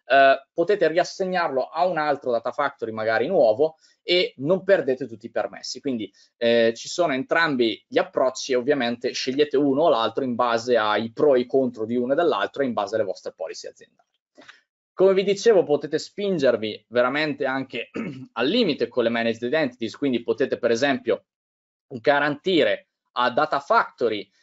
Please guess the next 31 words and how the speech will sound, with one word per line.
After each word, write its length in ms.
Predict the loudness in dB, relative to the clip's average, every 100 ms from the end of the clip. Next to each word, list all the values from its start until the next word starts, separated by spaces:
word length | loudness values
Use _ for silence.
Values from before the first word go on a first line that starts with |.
| _
di 320 | _ -4 -4
collegarsi 1040 | -2 0 2 4 4 4 2 0 -4 -2 0
anche 340 | 0 0 -2
a 60 | -2
S 180 | -6 -4
Q 100 | -4
L 60 |
Server. 460 | -2 -2 0 -2 -4
Vi 100 | -2
lascio 320 | -2 -2 -8
nei 160 | -8 -4
link 520 | -4 -2 -2 -2 -4
un, 260 | -8 -6 -4
uh, 720 | -4 -6 -8 _ _ _ -4
un 80 | 2
blog 340 | 4 4 4
in 160 | 0 0
cui 140 | 0
è 60 | 2
descritto 680 | 0 -4 -2 -2 0 -2 2
passo 380 | 0 -2 -6
passo 440 | -2 -2 -2 -6 -8
come 260 | -6 -6
si 320 | -6 -6 -8 -6
raggiunge 520 | -2 -2 0 -4 -2
questa 260 | -4 -4 -8
configurazione, 720 | -10 -8 -2 -2 0 -4 -4
per 160 | -6
cui 120 | 0 0
alla 120 | 0
fine 420 | -2 -2 -2